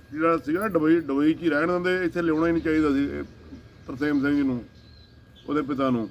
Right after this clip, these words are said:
ਕਿਉਂਕਿ ਇਹ ਹੰਕਾਰੀ ਹੋਇਆ, ਇੱਕ ਨੰਬਰ ਆਦਮੀ ਆ ਅੰਮ੍ਰਿਤਪਾਲ। ਪਹਿਲਾਂ ਜਦੋਂ ਇਹ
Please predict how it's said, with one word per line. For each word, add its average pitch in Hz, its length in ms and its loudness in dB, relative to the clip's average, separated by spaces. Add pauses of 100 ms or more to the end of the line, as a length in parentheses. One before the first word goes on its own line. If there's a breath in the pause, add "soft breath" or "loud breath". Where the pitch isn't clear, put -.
(400)
ਕਿਉਂਕਿ 156 300 -2
ਇਹ 185 160 2
ਹੰਕਾਰੀ 151 600 2
ਹੋਇਆ, 165 440 2 (100)
ਇੱਕ 170 220 -10
ਨੰਬਰ 170 240 -2
ਆਦਮੀ 156 380 -2
ਆ 190 100 0
ਅੰਮ੍ਰਿਤਪਾਲ। 151 640 -2 (1300)
ਪਹਿਲਾਂ 185 280 2
ਜਦੋਂ 175 420 0 (1200)
ਇਹ 165 480 0